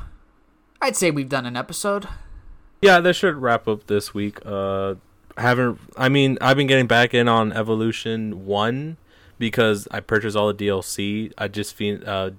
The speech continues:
Speaker 2: finished, uh, Secrets of Doctor Wu.
Speaker 1: Ooh,
Speaker 2: Uh,
Speaker 1: yeah, I
Speaker 2: A K A,
Speaker 1: say n-
Speaker 2: uh, Fiendish Doctor Wu.
Speaker 1: <laughs> I say next week we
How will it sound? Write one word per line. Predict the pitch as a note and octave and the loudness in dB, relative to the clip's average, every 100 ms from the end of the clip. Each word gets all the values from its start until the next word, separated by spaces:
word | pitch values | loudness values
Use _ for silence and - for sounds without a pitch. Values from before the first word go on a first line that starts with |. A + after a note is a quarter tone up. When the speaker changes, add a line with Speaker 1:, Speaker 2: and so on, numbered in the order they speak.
| - | -8
Speaker 2:
finished, | - G#2 G2+ | -4 -2 -4
uh, | G2+ F#2 | -4 -6
Secrets | - A2 G#2 | -6 -8 -6
of | G2+ G2 | -6 -4
Doctor | G2 G2 G2+ | -4 -4 -8
Wu. | F#2+ G2+ G#2 A2+ _ _ _ _ _ - | -6 -8 -8 -10 _ _ _ _ _ -6
Speaker 1:
Ooh, | D3+ C3 A2 | -4 -4 -4
Speaker 2:
Uh, | A2 G#2+ | -2 0
Speaker 1:
yeah, | C3+ | 0
I | A#2 C#3 | 0 0
Speaker 2:
A | |
K | C3 | 0
A, | |
Speaker 1:
say | A2 G#2+ G#2+ | 0 0 -2
n- | G#2+ - | -6 -12
Speaker 2:
uh, | G#2+ F#2+ F2+ - - - - - | -12 -12 -12 -14 -20 -20 -20 -10
Fiendish | - B2 A2+ - | -2 0 0 0
Doctor | A2 G#2+ A2+ | 0 0 -2
Wu. | G#2 A2 A2+ - | -2 -4 -6 -10
Speaker 1:
<laughs> | - - - - - - A3 - - - _ - A3 - - - - | -18 -20 -6 -2 -2 -2 -4 -6 -10 -20 _ -16 -16 -16 -20 -20 -2
I | E3 | -2
say | E3 F#3+ | 0 0
next | D#3 D3 D3+ - | 0 -2 -4 -6
week | D3 C#3+ C#3 | -6 -6 -6
we | C3+ B2+ A#2+ G#2+ A#2 | -6 -8 -10 -14 -16